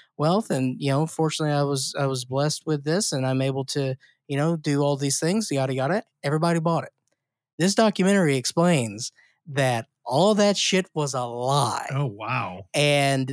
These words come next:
Speaker 1: he was making money off autographs that him and his buddy,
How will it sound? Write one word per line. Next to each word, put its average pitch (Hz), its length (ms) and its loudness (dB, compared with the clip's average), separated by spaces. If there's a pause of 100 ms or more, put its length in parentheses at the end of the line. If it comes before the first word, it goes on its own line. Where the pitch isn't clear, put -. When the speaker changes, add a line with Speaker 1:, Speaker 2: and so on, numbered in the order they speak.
Speaker 1:
he 170 240 2
was 208 200 2
making 175 420 2
money 165 520 4 (380)
off 160 400 2
autographs 131 960 0 (320)
that 143 160 2
him 185 340 4
and 220 140 4
his 196 180 4
buddy, 160 540 2